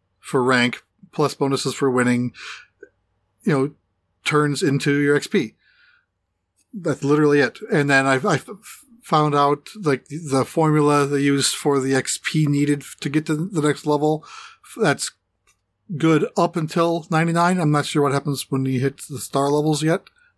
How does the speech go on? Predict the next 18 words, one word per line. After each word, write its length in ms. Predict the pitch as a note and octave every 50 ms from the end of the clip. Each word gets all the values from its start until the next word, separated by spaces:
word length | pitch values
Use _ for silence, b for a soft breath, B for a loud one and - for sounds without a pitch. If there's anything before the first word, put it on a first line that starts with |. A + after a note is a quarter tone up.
| b _ _ -
'cause 140 | - C#3 C3+
I 100 | C3 C3+
haven't 200 | C3+ C3 C3+ C3
gotten 260 | C#3 C#3 C#3 - C#3+
that 140 | C3+ C#3 -
far 340 | - C#3+ C#3 C3+ C#3 - _ _ _ _ _ _ _ _ _
myself. 460 | - D3+ C3 - F#3 F#3 F#3+ F#3 - _ _ B B B B B B B B B B B B B B -
And 160 | - E3 D#3+ D#3+
then, 280 | D#3 D3+ D3+ D3 - A#3 _ _ _ _ _ _ -
like, 240 | - E3+ C#3+ - _
probably 280 | - E3+ E3+ E3+ E3+ D3+
the 100 | D3+ C#3+
second 380 | - - G#3+ - F#3+ D#3+ D#3
biggest 400 | E3 D3+ D3 D3 - - - - G#3+ - - - - - _ _ _ -
di-, 160 | - D#3+ F3+ G#3+ -
uh, 260 | G3+ D#3 D3 C#3+ C3+
discovery 720 | B2+ C#3 - - - D#3+ D3+ C3 C3 C#3 C3+ C3+ C#3 C3+ B B B B B B B B -
was 500 | - C#3 C3+ C3+ C3 B2+ B2 - - -